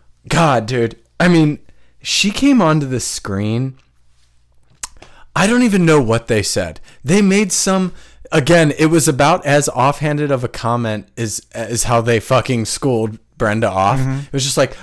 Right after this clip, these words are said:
Speaker 1: "Oh, this is so-and-so, blah, blah, blah, blah, blah, blah, blah." I didn't even hear it.
Speaker 2: We know nothing about why she's there.
Speaker 1: I,
Speaker 2: Apparently
Speaker 1: I
Speaker 2: she's a family friend. I, eh.
Speaker 1: Is she?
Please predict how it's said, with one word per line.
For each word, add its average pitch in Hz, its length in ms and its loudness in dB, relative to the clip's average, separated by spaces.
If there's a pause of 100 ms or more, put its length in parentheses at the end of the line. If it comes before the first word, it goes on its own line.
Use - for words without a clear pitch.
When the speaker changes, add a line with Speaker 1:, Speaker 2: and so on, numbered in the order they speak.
Speaker 1:
"Oh, 247 160 6
this 240 160 2
is 302 100 0
so-and-so, 170 680 2
blah, 151 160 0
blah, 147 200 0
blah, 143 220 2
blah, 143 200 4
blah, 135 220 4
blah, 135 200 4
blah." 135 260 4 (200)
I 175 80 2
didn't 233 140 4
even 220 100 2
hear 220 260 -4
it. - 120 -8
Speaker 2:
We 147 120 0
know 151 140 0
nothing 131 380 -2
about 110 240 -4
why 113 160 -6
she's 120 220 -18
there. 117 260 -14
Speaker 1:
I, 160 160 4
Speaker 2:
Apparently 151 460 2
Speaker 1:
I - 20 -2
Speaker 2:
she's 131 200 -6
a 127 40 -8
family 135 340 -2
friend. 151 580 -4 (100)
I, 117 160 -16 (180)
eh. 139 140 0
Speaker 1:
Is 147 100 2
she? 262 280 0